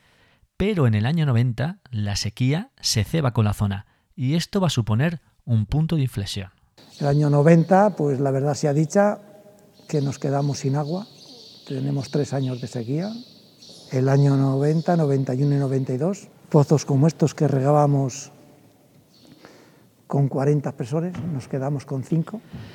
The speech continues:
Speaker 1: Y un grupo de agricultores promueve la comunidad de regantes, en la que Juan se implicará durante veinte años. La obra principal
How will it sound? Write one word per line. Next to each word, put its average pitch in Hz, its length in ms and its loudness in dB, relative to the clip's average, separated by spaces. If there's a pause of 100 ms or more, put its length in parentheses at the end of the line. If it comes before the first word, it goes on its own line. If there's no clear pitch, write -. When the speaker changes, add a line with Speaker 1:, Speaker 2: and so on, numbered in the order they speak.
(280)
Speaker 1:
Y 143 120 2
un 160 60 4
grupo 143 280 2
de 107 260 0
agricultores 117 640 0
promueve 131 600 4
la 113 240 2
comunidad 113 600 2
de 117 160 2
regantes, 101 580 -2
en 113 160 -2
la 107 100 -2
que 110 120 -2
Juan 175 380 0
se - 180 -4
implicará 110 720 -2
durante 104 400 0
veinte 117 320 2
años. 98 320 -6 (680)
La 110 120 0
obra 160 180 2
principal 127 580 0